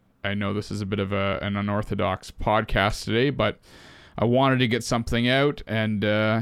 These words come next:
and yeah, and this is it. So I hope you have a wonderful day. Thank you very much for tuning in to another episode of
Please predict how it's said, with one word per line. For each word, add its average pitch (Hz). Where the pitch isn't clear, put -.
and 139
yeah, 240
and 127
this 123
is 143
it. -
So 92
I -
hope 156
you 147
have 143
a 127
wonderful 131
day. 127
Thank 120
you 120
very 117
much 117
for 101
tuning 104
in 104
to 107
another 95
episode 85
of 123